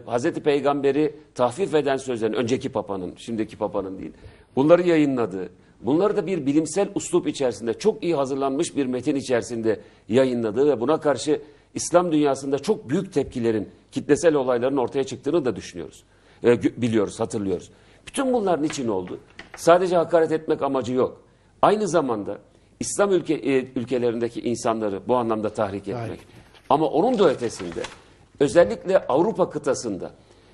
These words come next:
Speaker 1: hem İslam karşıtlığını, hem göçmen karşıtlığını, hem de, e, yabancı düşmanlığını körüklemek. Bununla birlikte de mesela Fransa'da Fransız toplumuyla yan yana yaşayan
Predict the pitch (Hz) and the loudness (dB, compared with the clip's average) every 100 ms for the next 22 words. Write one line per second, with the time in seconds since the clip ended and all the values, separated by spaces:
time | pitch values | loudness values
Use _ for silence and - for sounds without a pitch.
0 | - - 202 - - 185 185 170 156 147 | -6 0 0 -2 -2 -2 2 2 0 -4
1 | - 156 139 147 - _ _ 131 175 131 | -2 0 0 -4 -12 _ _ 0 0 -2
2 | 117 110 160 160 156 120 151 143 147 139 | -4 -2 -2 0 0 -2 -8 -4 -2 -2
3 | 143 - - - 160 185 165 170 131 143 | -6 -12 -20 -2 0 4 4 4 4 2
4 | 135 127 120 135 170 175 170 - 139 131 | 2 2 2 2 -2 -2 -2 0 -2 0
5 | 120 110 - - 135 120 117 104 151 185 | 0 -2 -6 -2 0 0 -2 -2 -2 -4
6 | - _ _ _ 107 160 226 220 190 175 | -8 _ _ _ 0 2 4 4 2 -2
7 | 175 151 110 - 151 160 147 147 139 151 | 0 -2 0 0 0 2 2 2 2 2
8 | 135 113 101 135 - - _ _ - - | 2 -4 -2 -2 -6 -20 _ _ -20 -4
9 | 123 175 190 170 165 - 151 151 143 131 | 2 2 2 -2 -2 -2 -2 0 0 2
10 | 143 165 151 139 131 120 131 117 | 2 2 0 0 -2 -2 0 0